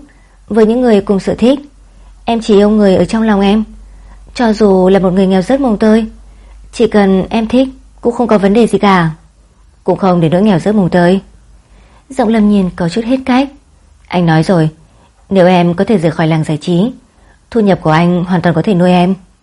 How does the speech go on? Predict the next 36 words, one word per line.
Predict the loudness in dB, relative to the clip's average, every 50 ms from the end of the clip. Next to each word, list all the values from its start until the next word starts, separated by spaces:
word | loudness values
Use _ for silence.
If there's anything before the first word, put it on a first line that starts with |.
| _ _ _ _ _ _ _ _ _ _ _
"Không | -8 -6 -4 -2
nói | 0 0 2 2 2
thì | 0 0 0
thôi." | 2 2 2 2 2 0 -4 -8 -18 _ _ _ _ _ _ _ _ _ _ _ _ -20 _ _ _ -8
An | -6 -4
Diệp | -2 0 -2 0 0
Tĩnh | -2 -4 -2
đã | 0 0
nhìn | 0 2 0 0
ra | 0 0 0 0 0 0 -2 -4 -8 -14 _ _ _ _ _ _
Lâm | -2 0 2 2 2
Nhiên | 2 2 0 -2 -4
chính | -4 -6 -4
là | -4 -4
quyết | -4 -4 -4
định | -2 -2 -2 -4 -4 -6
chủ | -6 -4 -2
đích, | 0 0 -2 -2 -6 -14 _ _ _ _ _
sẽ | _ -8 -6
không | -4 -2 -2 -2
nói | 0 0 -2 -2 -4
cho | -6 -6
cô | -4 -2 0
biết. | 2 2 2 2 0 -4 -8 -20 _ _ _ _ _ _ _
Không | _ -8 -6 -6 -4
sao, | -4 -2 -2 0 0 -2 -2 -6 -10 -20 -20 -20 -20 -20 _ -2
bối | 0 0 0
cảnh | 0 0 -2 -2 -2 -2
thân | -4 -4 -4
phận | -4 -8 -6
của | -6 -4
anh | -4 -2 -2 -2 -2 -4
cô | -4 -4
không | -4 -2 -4 -2
quan | -2 -2 -2 0
tâm, | 0 0 2 2 0